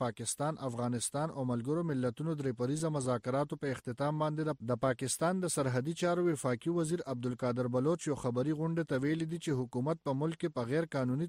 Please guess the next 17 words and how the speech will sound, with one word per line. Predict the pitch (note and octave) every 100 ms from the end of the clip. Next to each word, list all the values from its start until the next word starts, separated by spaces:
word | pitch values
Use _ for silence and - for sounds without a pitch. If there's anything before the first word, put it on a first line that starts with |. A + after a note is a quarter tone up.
| E3
توګه | D3 C#3 C3+
میشته | - D#3+ D#3
ټول | F3+ F3+ C3+
افغانانو | A#2+ B2+ C#3+ E3 E3
د | D3+
رجسټر | A#2+ B2 - A#2 A#2+
کولو | B2+ E3 D#3+ B2+
فیصله | A2 A2 A#2 A2+
کړې | A2 A2 G#2+
ده | G#2+ G#2+ G2+ - A#2+
او | A#2+
د | B2+
ده | F3 F3+
په | -
خبره | C#3 D#3+ E3
دې | D#3+ F3 D3+
عمل | D3+